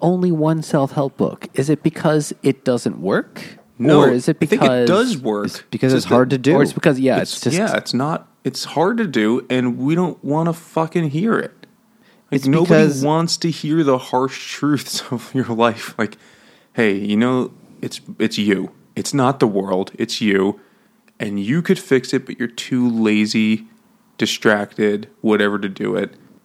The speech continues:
Speaker 2: And no one can give you a blueprint. You need to go do the hard work of even making the blueprint to figure it out."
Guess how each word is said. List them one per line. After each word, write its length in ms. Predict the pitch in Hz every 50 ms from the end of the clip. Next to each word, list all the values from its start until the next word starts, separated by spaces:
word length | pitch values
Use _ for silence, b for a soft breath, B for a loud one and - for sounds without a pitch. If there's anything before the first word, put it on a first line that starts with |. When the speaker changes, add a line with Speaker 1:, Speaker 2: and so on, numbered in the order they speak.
| _ _ _ -
Speaker 2:
And 280 | 117 123 120 117 117
no 120 | 120 139 156
one 120 | 180 185
can 160 | 175 - 180 143
give 260 | - - 170 175 143
you 140 | 147 151 139
a 20 | 127
blueprint. 480 | 123 127 131 131 127 - 117 107 -
You 160 | - 113 117 123
need 140 | 131 123 123
to 80 | 123
go 240 | 117 113 123 120 113
do 200 | 110 107 117 120 117
the 100 | 113 113
hard 360 | - - 127 120 117 110 107
work 180 | 120 113 110
of 160 | - 104 98 -
even 360 | - 127 113 117 113 110 107
making 380 | 107 104 107 107 - 123 110
the 80 | 101 113
blueprint 500 | 101 98 110 107 107 104 - 107 92 104
to 80 | - 107
figure 360 | - - - 101 90 - 95 95
it 60 | 95
out." 300 | 90 82 - - -